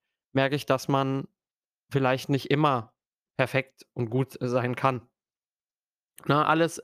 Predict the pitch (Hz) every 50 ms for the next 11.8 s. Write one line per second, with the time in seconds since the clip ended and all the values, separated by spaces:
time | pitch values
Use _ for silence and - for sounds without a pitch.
0 | - 151 147 143 147 147 139 - 139 143 143 139 135 135 131 139 - - 143 135
1 | 131 123 117 127 131 135 120 110 - - _ _ _ _ _ _ _ _ _ _
2 | _ _ _ _ _ _ _ _ _ _ _ _ _ _ _ _ _ _ _ _
3 | 127 123 127 135 147 - - _ - 139 139 131 139 147 143 143 - - - _
4 | _ _ _ _ _ - - 160 175 - - 185 160 147 131 131 131 139 160 151
5 | 160 147 151 160 156 151 151 147 143 139 - - 151 151 151 151 143 139 147 147
6 | 147 131 131 123 127 143 147 - - 156 151 156 147 143 151 156 160 156 156 156
7 | 156 156 156 - - 131 123 123 131 139 143 139 135 135 131 - - - - 131
8 | 131 127 127 123 127 127 123 123 - - - - - - - - - - 143 139
9 | 139 147 143 - - 127 - - 143 - - 139 - 143 - - 131 143 143 -
10 | - 156 143 143 147 - 139 - - 135 135 123 131 123 135 127 131 135 127 -
11 | 131 131 139 135 131 127 123 120 - - - - 135 131 147 160